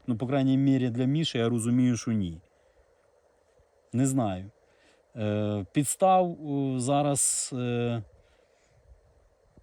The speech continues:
писати заяву про вчинення кримінального правопорушення. Я хотів, щоб Міша пояснив, може, ми помиляємось.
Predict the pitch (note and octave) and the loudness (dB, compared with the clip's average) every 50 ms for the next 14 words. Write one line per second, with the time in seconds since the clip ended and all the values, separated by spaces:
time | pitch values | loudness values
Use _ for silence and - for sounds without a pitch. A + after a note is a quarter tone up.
0 | _ _ - - C3 - - D3+ D3 C#3 - - - D3 C#3 C3+ C3+ C3 C#3 - | _ _ -2 0 0 2 2 2 2 0 0 -2 0 0 2 2 2 0 -2 -6
1 | _ _ _ _ _ _ _ _ _ _ _ _ _ _ _ - A#2+ G#2+ A2+ C3 | _ _ _ _ _ _ _ _ _ _ _ _ _ _ _ -8 -4 0 2 2
2 | B2+ C3 C3+ C3 B2+ A#2+ B2 B2 A2 - C3+ B2 A2+ - C#3+ C3 C3 C3 B2+ B2 | 4 4 4 4 2 2 0 -2 -2 -2 -2 -2 -2 -2 0 0 2 2 0 0
3 | - C3+ C3+ C3+ C3+ C#3 C3+ C3+ C3+ C#3 C3+ A#2+ - D3 D3 D3 C#3 B2 - E3 | 0 0 0 0 0 0 0 0 0 -2 -2 -2 -2 -2 0 0 -2 -2 -4 -4
4 | F#3 G3+ G3 - - A#2+ G#2 F#2+ F2+ F#2+ - - - - - - - - - - | -4 -4 -6 -6 -6 -6 -6 -6 -8 -10 -12 -14 -14 -14 -14 -14 -14 -16 -16 -18
5 | - - - - - - - A2+ A#2+ B2+ - - B2+ - - D3 B2+ - C#3 C3 | -20 -20 -20 -18 -14 -10 -4 -2 0 0 0 -2 -4 -2 -2 -2 -2 -2 -2 0
6 | C3 C#3+ C3+ - C3+ A#2+ - D3 D3+ C#3+ - - E3+ C3+ G#2+ G#2+ G#2+ G2+ G#2+ G#2+ | 0 0 0 0 -2 -4 -2 -2 -2 -2 -2 -4 -4 -2 -2 -2 -2 -2 -2 -2
7 | A2 G#2+ - A#2+ A2+ A#2+ C3 C3+ D3+ D#3 C3 G#2+ F#2+ F2+ E2+ E2 - - | -2 -2 -2 0 2 4 4 4 4 2 0 0 -2 -4 -6 -8 -10 -12